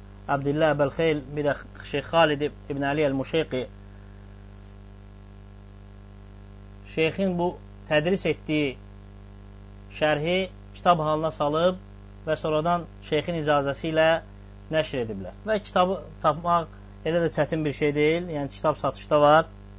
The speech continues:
Və Şeyx rahiməhullah bu kitabda əsasən dəlilə üstünlük verib,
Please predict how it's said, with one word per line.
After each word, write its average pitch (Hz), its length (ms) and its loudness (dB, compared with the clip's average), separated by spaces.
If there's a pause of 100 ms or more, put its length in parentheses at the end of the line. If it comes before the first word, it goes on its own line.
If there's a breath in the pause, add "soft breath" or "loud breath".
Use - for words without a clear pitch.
(720)
Və 180 180 4
Şeyx 233 160 6
rahiməhullah 202 760 8 (1080)
bu 202 80 2
kitabda 185 480 4
əsasən 180 540 2 (3500)
dəlilə 170 420 8
üstünlük 170 460 0
verib, 165 400 2